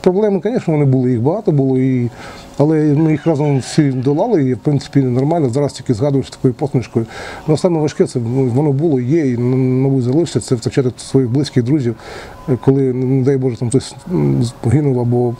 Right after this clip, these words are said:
отримали поранення хлопці. І це кожен раз, це, знаєте, це як особиста трагедія, тобто, ну,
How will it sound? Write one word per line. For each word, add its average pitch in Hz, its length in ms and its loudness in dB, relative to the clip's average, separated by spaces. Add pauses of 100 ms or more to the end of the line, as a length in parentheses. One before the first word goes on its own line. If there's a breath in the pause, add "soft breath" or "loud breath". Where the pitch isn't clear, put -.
отримали 127 440 0
поранення 151 360 -2
хлопці. 123 340 -2 (560 loud breath)
І 127 60 4
це 131 160 0
кожен 143 260 0
раз, 160 200 -2
це, 135 80 -2
знаєте, 127 260 -2
це 135 140 0
як 120 120 -2
особиста 123 360 -2
трагедія, 123 460 0
тобто, 120 260 -4
ну, 123 200 -2